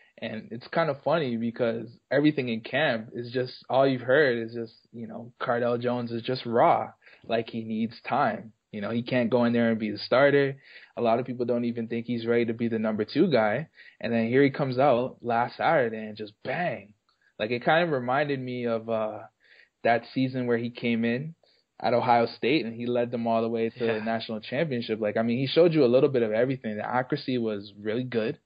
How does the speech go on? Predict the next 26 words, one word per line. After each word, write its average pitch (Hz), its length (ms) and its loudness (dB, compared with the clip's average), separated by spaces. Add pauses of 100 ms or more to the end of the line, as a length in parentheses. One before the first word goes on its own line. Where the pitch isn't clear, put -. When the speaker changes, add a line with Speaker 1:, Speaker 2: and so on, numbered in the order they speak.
(500)
Speaker 1:
You 104 140 -8
know, 107 120 0
on 104 180 -2
most 123 220 4
of 139 60 0
his 135 120 0
passes, 120 600 2
he 113 140 -8
hit 117 140 -4
guys 113 400 0
right 113 280 2
in 123 120 -4
the 123 60 -4
hands, 120 600 -2
right 110 240 -2
in 117 100 -4
the 113 80 -4
chest. 123 480 0 (540)
He 117 80 -2
showed 123 320 4
you 127 100 2
a 120 60 4
little 123 180 4
bit 117 140 0
of 117 100 4
mobility. 127 880 0